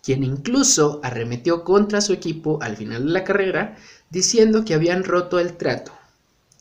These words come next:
Ya no eran compañeros de equipo, eran dos cazadores esperando el momento justo para atacarse. Senna tendría una mala temporada,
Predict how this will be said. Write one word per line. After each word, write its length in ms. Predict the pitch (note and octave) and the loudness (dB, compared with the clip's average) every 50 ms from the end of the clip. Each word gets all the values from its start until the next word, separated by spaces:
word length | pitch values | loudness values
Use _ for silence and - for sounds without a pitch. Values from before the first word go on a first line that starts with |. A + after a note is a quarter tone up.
| _ _ - | _ _ -2
Ya 160 | B2+ C#3+ D3 | 0 0 2
no 160 | E3 E3+ F3 | 2 2 4
eran 260 | F3+ F3+ F3+ F3+ F3 | 4 2 2 0 -2
compañeros 520 | - C#3+ C#3 C#3 B2 B2+ C3 D3+ D#3+ D3+ D3 | -4 -4 -4 -2 -2 0 2 2 2 2 0
de 80 | B2+ | -2
equipo, 340 | B2+ D3 D#3 D3+ - - - - _ _ _ _ _ | -2 -2 -4 -4 -4 -8 -14 -20 _ _ _ _ _
eran 340 | - A#2+ C3+ D3 D3+ D#3+ E3 | -4 0 2 2 2 2 2
dos 280 | D#3 F3+ F#3+ G3 - - | 2 2 2 2 0 -4
cazadores 640 | - - D#3+ D#3+ C#3+ C3+ C#3 C#3 C#3+ D#3 D3+ - - | -6 -6 -4 -2 0 0 0 0 0 -2 -2 -4 -4
esperando 480 | - - - - B2 B2 C3+ D3 D3+ D#3 | -6 -6 -4 -2 -2 0 0 0 0 0
el 60 | D3 | 0
momento 420 | C#3+ C3 C3 C#3 C#3+ D3+ D#3 D3+ | -2 -2 -2 -2 -2 -2 -4 -4
justo 460 | C#3+ - A3 A3 A3 - G3 F#3 F#3 | -2 0 0 0 0 -2 -4 -4 -2
para 320 | - B2 A#2+ A#2+ C3 B2+ - - | -2 -2 -2 -2 -2 -4 -6 -10
atacarse. 640 | C3+ B2 - A#2+ - - B2 - - - - - - _ _ _ _ _ _ _ _ _ _ _ _ _ _ _ _ _ _ _ _ _ - - - - - - - - _ | -12 -12 -12 -14 -14 -14 -16 -12 -8 -8 -8 -8 -10 _ _ _ _ _ _ _ _ _ _ _ _ _ _ _ _ _ _ _ _ _ -20 -20 -20 -20 -20 -20 -20 -12 _
Senna 400 | - - - G3+ A3+ B3 A#3+ A#3+ | -2 2 4 4 6 4 4 4
tendría 360 | G#3 F3+ F#3 F3+ F3+ F#3+ F#3+ | 2 2 4 4 4 6 6
una 160 | F#3+ F#3 F3+ | 6 4 4
mala 280 | F#3 F3+ E3+ E3 E3+ E3+ | 4 4 2 2 2 0
temporada, 640 | - D3 C3+ C3+ A2 G2+ E2+ D2 - - - - | 0 -2 -2 -2 -2 -4 -4 -8 -12 -14 -18 -20